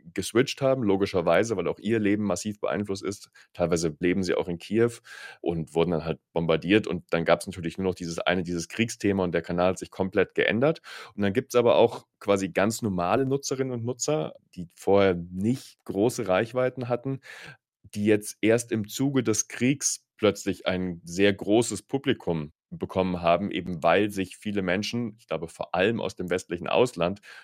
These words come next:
dafür interessieren, was diese jungen Leute aus ihrem Land erzählen. Und das kann ich jetzt zumindest für mich sprechen, fand ich auch zum teilweise sehr, sehr beeindruckend, weil ich da nochmal einen ganz unmittelbaren,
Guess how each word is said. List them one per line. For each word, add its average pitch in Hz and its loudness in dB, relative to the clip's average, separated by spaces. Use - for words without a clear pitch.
dafür 90 -2
interessieren, 101 2
was - 2
diese 95 2
jungen 95 -4
Leute 90 2
aus 87 0
ihrem 87 -6
Land 87 -2
erzählen. 98 -2
Und 98 0
das - -2
kann 92 -4
ich 92 -4
jetzt 92 -8
zumindest 92 -4
für - -8
mich 107 0
sprechen, 110 0
fand 101 -2
ich - -10
auch 87 -2
zum 92 -8
teilweise 92 2
sehr, 90 2
sehr 95 4
beeindruckend, 90 0
weil 82 -2
ich 85 -6
da 87 2
nochmal 87 0
einen 87 -2
ganz - -2
unmittelbaren, 110 0